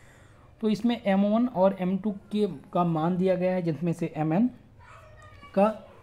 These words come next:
बताना है आपको, एमएन नंबर यानी नंबर एवरेज मॉलिक्यूलर मास आपको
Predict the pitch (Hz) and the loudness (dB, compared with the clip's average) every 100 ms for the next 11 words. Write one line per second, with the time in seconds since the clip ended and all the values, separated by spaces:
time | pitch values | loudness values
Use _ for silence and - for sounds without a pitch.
0 | - - - - 165 160 165 165 190 185 | -20 -20 -20 -8 -2 0 2 4 4 2
1 | 233 - - - - - 170 170 - 185 | -2 -6 -20 -20 -20 -4 0 0 0 -2
2 | 196 - - - - - 190 190 185 180 | -4 -12 -20 -20 -20 -8 -4 -2 0 0
3 | 175 165 175 185 170 190 - - - - | 2 2 2 2 0 -4 -12 -20 -20 -20
4 | - - - - - - 160 170 180 214 | -20 -20 -20 -20 -20 -8 0 0 4 4
5 | 190 165 202 208 - - - - - 151 | 4 2 2 0 -12 -20 -20 -20 -4 2
6 | 151 156 156 139 135 185 - 139 127 151 | 2 2 0 2 0 -2 -4 -10 -6 -4